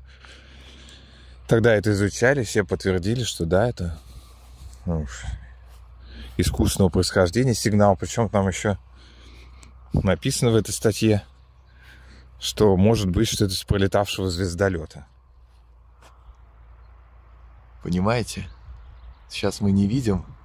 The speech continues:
Сейчас просто у нас голубое одеяло нашей атмосферы. Но представьте на минутку, что это правда. Вот на, вот такое ощущение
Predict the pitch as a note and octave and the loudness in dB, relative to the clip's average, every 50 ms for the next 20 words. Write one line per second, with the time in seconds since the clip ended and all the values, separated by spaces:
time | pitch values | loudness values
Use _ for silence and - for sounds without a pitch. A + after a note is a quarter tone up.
0 | - - _ - - - - F#2 F2 - - - F#2+ - - - F2+ F2+ E2+ D2+ | -20 -20 _ -20 -12 -8 -6 -6 -6 -6 -6 -6 -8 -6 -6 -6 -4 -4 -4 -6
1 | D2+ E2 F2+ F#2 F#2 E2+ E2+ D#2+ D2+ D#2 D2+ D#2 F2+ F2+ F2 E2 D#2+ D#2 D#2 D#2+ | -6 -4 -2 -2 -2 -2 -2 0 0 0 0 0 0 2 2 2 2 2 0 -2
2 | D#2+ - - - E2 - - F2+ - - - C3 B2+ A2+ F2+ - - - - - | -2 -4 -4 -6 -6 -2 -2 -2 -2 0 0 2 2 2 0 -4 -10 -14 -20 -20
3 | - - - - - - - - - - - - - - - - - - - - | -20 -20 -20 -18 -18 -18 -20 -20 -20 -20 -20 -20 -20 -20 -20 -20 -20 -20 -20 -8
4 | - F#2+ E2+ - F#2+ F#2+ - - D3+ D#3 - - A#2 G#2+ G#2+ C3 C#3 C#3 C3 A2+ | -4 -4 0 2 2 2 2 2 2 2 2 2 4 4 6 6 6 6 4 4
5 | F#2+ - - F2+ - - - - G#2 F#2 D#2 - - - - - - - - - | 2 -2 -6 -14 -12 -10 -4 0 0 0 0 -2 -8 -16 -20 -20 -20 -20 -20 -20
6 | - - - - - - - - - - - F3 - - F#2+ - - G#2 G#2+ A2+ | -20 -20 -20 -20 -20 -20 -20 -20 -14 -6 -2 0 0 0 0 0 2 2 4 4
7 | G2 E2+ E2 C#2+ D#2 D2 - - - - _ - _ _ _ _ _ _ _ - | 2 2 -2 -4 -8 -10 -12 -16 -20 -20 _ -20 _ _ _ _ _ _ _ -20
8 | _ - - - - - - - - - - - - - - - F#2 F2 - - | _ -20 -20 -20 -20 -20 -20 -20 -20 -20 -20 -20 -20 -20 -10 -6 -6 -4 0 2
9 | F#2 F2+ F#2+ G2 F2 E2+ - - - - - - - - - - - - - - | 4 6 6 4 4 0 -4 -12 -20 -20 -20 -20 -20 -20 -20 -20 -20 -20 -20 -20
10 | - - - - - - - - - - - G#2 F#2 - G2+ - - A#2 A2+ A2 | -20 -20 -20 -20 -20 -20 -20 -20 -16 -6 -2 0 2 2 2 4 6 6 6 6
11 | - - B2 A2+ - - - E3+ F3 E3 C3+ G2+ F2+ E2+ D2+ - | 4 0 -2 -2 -2 2 4 4 4 6 6 4 4 2 0 -2